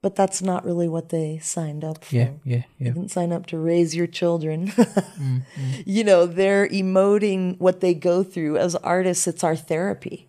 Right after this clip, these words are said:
Speaker 2: Yeah.
Speaker 1: You know, it's art, or even, again, athletes. They're doing what they can do, what they love to get off their steam
Speaker 2: Mm.
Speaker 1: and so forth. But, yeah, you find out later that, uh, the artists that you love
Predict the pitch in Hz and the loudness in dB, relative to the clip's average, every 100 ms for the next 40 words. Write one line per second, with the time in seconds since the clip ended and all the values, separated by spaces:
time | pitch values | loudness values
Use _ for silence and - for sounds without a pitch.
0 | - 135 131 - _ 180 175 160 160 160 | -2 0 0 -2 _ -2 0 2 2 0
1 | 160 - - 165 175 165 156 160 165 160 | -2 -8 -4 0 2 2 2 2 0 -2
2 | 160 165 147 147 170 175 180 160 151 - | -2 0 -2 -2 -2 -2 0 -2 -2 -4
3 | - 170 165 180 180 175 180 175 - 160 | -2 0 0 0 0 -2 -4 -6 -6 -8
4 | 151 - 180 185 185 - - 160 156 156 | -6 0 2 2 0 -10 -6 -4 -2 0
5 | 165 156 156 - 175 180 170 156 147 139 | 0 0 -2 -2 0 0 0 -2 -4 -10
6 | - 135 165 156 156 165 - 160 185 180 | -10 -4 -2 -2 -2 -6 -4 -2 0 -2
7 | - 170 170 160 160 156 - 143 135 131 | -6 -4 -4 -4 -6 -10 -12 -6 -4 -4
8 | 139 175 - 175 170 165 165 160 160 - | -2 -2 0 0 0 -2 -2 -2 -4 -4
9 | 170 160 - - _ _ 277 269 247 226 | -2 -2 -4 -18 _ _ -2 2 4 4
10 | 220 214 214 214 208 196 - 196 196 185 | 2 0 -2 0 0 0 0 0 2 2
11 | 165 160 156 - - 160 156 165 - 160 | 0 -2 -4 -8 -8 -6 -6 -8 -6 -2
12 | 160 160 160 165 - 170 160 160 160 160 | -2 -2 -2 -4 -4 -4 -2 -2 -4 -6